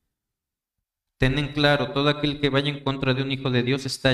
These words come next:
yendo en contra del Señor mismo. Si alguien te está haciendo la vida difícil hoy,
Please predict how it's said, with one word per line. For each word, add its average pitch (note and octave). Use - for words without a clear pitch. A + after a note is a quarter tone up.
yendo B2+
en B2
contra C#3+
del B2
Señor A2
mismo. F#2
Si -
alguien C3
te C3+
está C3+
haciendo C3
la B2
vida B2+
difícil B2
hoy, C3